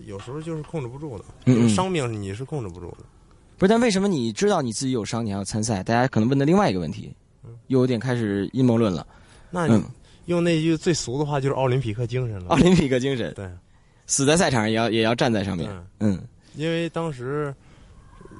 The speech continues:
Speaker 1: 谁也不知道下，下一步能怎么样。
Speaker 2: 嗯，嗯。
Speaker 1: 他出完伤以后，他肯定会尽快的治疗啊。觉得还有希望，那就上呗。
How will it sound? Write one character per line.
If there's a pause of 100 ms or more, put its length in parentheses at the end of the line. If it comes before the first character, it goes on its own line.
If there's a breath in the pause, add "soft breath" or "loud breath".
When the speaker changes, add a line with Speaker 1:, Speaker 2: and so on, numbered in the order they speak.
(120)
Speaker 1:
谁
也
不
知
道
下，
下
一
步
能
怎
么
样。 (160)
Speaker 2:
嗯，
嗯。 (960)
Speaker 1:
他
出
完
伤
以
后，
他
肯
定
会 (220)
尽
快
的
治
疗
啊。 (440)
觉
得
还
有
希
望，
那
就
上
呗。